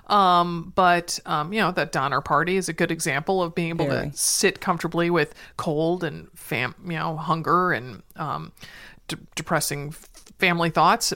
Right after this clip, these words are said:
Speaker 1: But, um, if I'm not ready to be taken there, I sometimes will just put the brakes on and not go there.
Speaker 2: Yeah, yeah. Yeah, and I find also that, and I, I think we've talked about this, that sometimes I,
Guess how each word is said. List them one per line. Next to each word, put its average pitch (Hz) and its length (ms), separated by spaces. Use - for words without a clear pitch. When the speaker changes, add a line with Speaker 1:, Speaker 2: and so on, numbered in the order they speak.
Speaker 1:
But, 185 280
um, 175 380
if 190 160
I'm 196 160
not 185 200
ready 165 280
to 170 80
be 160 120
taken 175 440
there, 233 380
I 160 200
sometimes 139 560
will 147 80
just - 260
put - 240
the - 80
brakes - 300
on 92 140
and 101 100
not 85 200
go - 140
there. - 240
Speaker 2:
Yeah, - 180
yeah. 120 240
Yeah, 220 120
and 180 200
I 311 180
find 190 420
also 156 640
that, 131 400
and 160 200
I, 156 60
I 180 100
think 202 220
we've 139 160
talked 147 240
about 143 220
this, 143 200
that 135 180
sometimes 220 800
I, 175 120